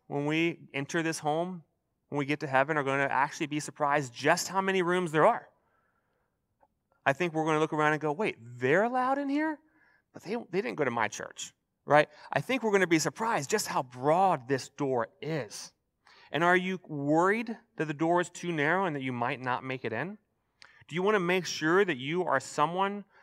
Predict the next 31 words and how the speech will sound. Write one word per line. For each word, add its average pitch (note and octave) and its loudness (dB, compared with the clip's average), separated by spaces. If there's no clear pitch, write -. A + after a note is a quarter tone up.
for C#3+ 2
whom E3 2
Jesus C#3 -8
prepares C#3 0
a C3 -6
room C3 -4
in B2 -8
heaven, C#3+ -4
for D#3+ 2
whom F#3+ 4
existence E3 -2
is D3 -2
an D3 -2
eternity E3+ 0
of B2+ 2
enjoying B2 -4
a A2 -8
home C3+ -4
in B2 -2
a A2 -4
way A#2 -2
that B2 -4
we G#2+ -16
cannot A#2 -6
now? G#2 -6
Do C#3 -12
you C#3+ 2
wanna D#3+ 2
be E3 0
someone D#3+ -2
who D3 -4